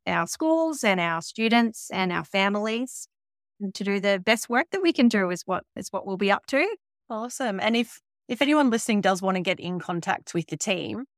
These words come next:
Speaker 2: is it just through the website or are there other avenues that people can check it all
Speaker 1: Yeah.
Speaker 2: out?
Speaker 1: Yes, Emily, best thing to do is jump onto our Life Ed Queensland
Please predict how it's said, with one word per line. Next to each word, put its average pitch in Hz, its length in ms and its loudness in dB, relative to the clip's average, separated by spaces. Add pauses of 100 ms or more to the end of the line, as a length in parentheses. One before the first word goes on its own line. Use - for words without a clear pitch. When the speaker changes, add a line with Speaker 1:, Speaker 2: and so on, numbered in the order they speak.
(220)
Speaker 2:
is 190 160 0
it 202 80 0
just 208 220 -2
through 202 160 2
the 165 240 6
website 233 560 4
or 185 120 2
are 170 60 0
there 165 160 2
other 185 160 2
avenues 190 1000 -2 (540)
that 180 160 0
people 185 240 -4
can 185 180 0
check 196 220 -2
it 202 80 -2
all 208 140 2
Speaker 1:
Yeah. 262 180 6
Speaker 2:
out? - 60 -8 (1160)
Speaker 1:
Yes, 226 280 2
Emily, 220 320 0
best 226 200 0
thing 233 140 2
to 214 80 -4
do 202 100 0
is 196 140 -2
jump 196 240 2
onto 190 280 -2
our 175 140 2
Life 175 260 2
Ed 165 120 -4
Queensland 180 880 -2